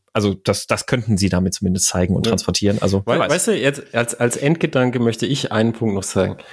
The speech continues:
Speaker 1: Mhm.
Speaker 2: Was wäre denn mit einer Prototypenklasse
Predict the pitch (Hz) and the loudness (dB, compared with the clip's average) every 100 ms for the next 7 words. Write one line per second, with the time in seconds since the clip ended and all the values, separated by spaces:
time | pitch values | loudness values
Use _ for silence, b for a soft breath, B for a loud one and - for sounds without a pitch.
0 | B 104 110 143 131 196 - 160 160 156 | B 2 2 0 -4 -4 0 2 2 0
1 | 143 139 131 120 107 113 110 - 110 110 | 0 2 2 0 0 0 0 -2 0 -2
2 | 104 175 180 143 - 101 98 - 127 202 | 0 0 2 0 2 0 2 2 0 0